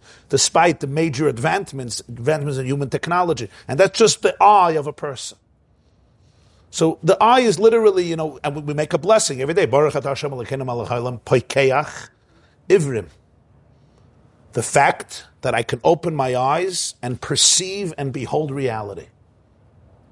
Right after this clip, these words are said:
Yet, those eyes, as amazing as they are, sometimes have access only to the light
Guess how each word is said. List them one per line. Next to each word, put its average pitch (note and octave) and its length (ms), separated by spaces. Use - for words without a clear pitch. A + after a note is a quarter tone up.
Yet, C#3+ 600
those F#3+ 400
eyes, F#3 880
as B2 140
amazing F3 560
as C#3+ 200
they C#3+ 180
are, D3+ 320
sometimes D#3+ 520
have C#3+ 280
access C#3+ 540
only D3+ 340
to B2 100
the A#2 100
light B2+ 600